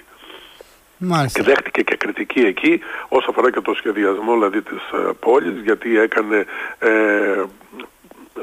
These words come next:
Speaker 2: θα έλεγα, περιφερειακούς δρόμους, ε, κυκλικούς και όχι ευθείες και οριζόντιες, ε, γραμμές, όπως το υποδάμιο σύστημα κτλ. Και εκεί δέχτηκε γρα-, κριτική. Θα τα πούμε όμως το βράδυ αυτά.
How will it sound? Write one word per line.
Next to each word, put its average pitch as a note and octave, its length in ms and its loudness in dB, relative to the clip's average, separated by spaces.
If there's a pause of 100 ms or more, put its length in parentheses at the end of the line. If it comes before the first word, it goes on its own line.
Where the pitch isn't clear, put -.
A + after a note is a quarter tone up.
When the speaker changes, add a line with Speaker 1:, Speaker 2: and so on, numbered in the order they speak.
Speaker 2:
θα A2+ 100 2
έλεγα, A2+ 260 4
περιφερειακούς A#2 760 4 (120)
δρόμους, A2+ 540 4 (360)
ε, A#2+ 520 4
κυκλικούς B2 580 0
και - 80 4
όχι C#3 320 4 (280)
ευθείες - 460 2
και C3+ 60 2
οριζόντιες, A#2 500 4 (140)
ε, A#2+ 40 2 (200)
γραμμές, A2 420 4
όπως A2 240 0
το - 80 -2
υποδάμιο G#2 440 2
σύστημα F#2+ 400 -6
κτλ. - 260 -6 (680)
Και - 80 2
εκεί D3 220 4
δέχτηκε G#2 420 0
γρα-, F#2+ 460 0 (120)
κριτική. G2 380 -4
Θα C3 180 0
τα B2+ 120 0
πούμε B2 200 -2
όμως G2 160 -2
το - 100 -8
βράδυ - 260 -4
αυτά. - 260 -14